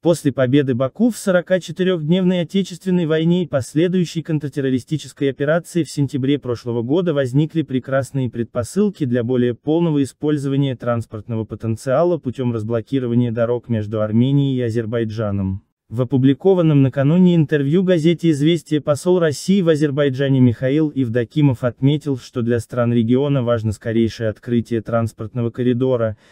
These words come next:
соединяющего основную часть Азербайджана с Нахчыванской автономной республикой,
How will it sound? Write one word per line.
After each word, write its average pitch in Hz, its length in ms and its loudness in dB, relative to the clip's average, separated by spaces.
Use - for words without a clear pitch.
соединяющего 151 920 0
основную 131 580 0
часть 127 420 -6
Азербайджана 120 880 0
с - 80 -10
Нахчыванской 127 720 -2
автономной 120 580 2
республикой, 113 760 -2